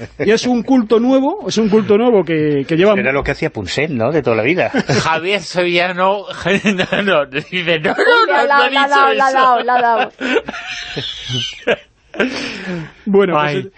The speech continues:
Speaker 3: la conversación que se mantiene por cascos,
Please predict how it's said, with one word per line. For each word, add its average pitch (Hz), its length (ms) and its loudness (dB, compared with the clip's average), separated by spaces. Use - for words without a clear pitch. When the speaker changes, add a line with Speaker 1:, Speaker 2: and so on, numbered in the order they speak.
Speaker 3:
la 151 180 -2
conversación 156 640 -4
que - 100 -8
se 170 140 -4
mantiene 156 400 -2
por 131 200 0
cascos, 196 460 -2